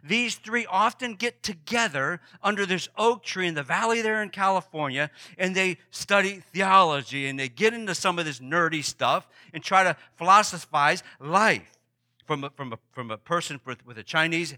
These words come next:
heritage and their religions, to Samuel Ham-, Hamilton as somebody who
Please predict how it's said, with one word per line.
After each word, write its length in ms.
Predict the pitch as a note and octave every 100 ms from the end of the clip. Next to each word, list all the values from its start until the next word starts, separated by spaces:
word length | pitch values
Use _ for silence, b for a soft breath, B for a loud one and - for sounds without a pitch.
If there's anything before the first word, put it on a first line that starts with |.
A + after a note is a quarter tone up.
| -
heritage 600 | E3 G3 G#3 G#3+ G#3+ - B
and 160 | C3+ A2+
their 220 | D3+ G3
religions, 680 | F#3+ F3+ F#3+ F3+ G3+ G3 - b b
to 100 | B2+
Samuel 380 | - D3 D3+ C3
Ham-, 260 | D3+ E3+ E3+
Hamilton 420 | E3+ F#3 F3 F#3
as 140 | E3 C3+
somebody 420 | E3+ E3 E3 D#3+
who 240 | D3+ D#3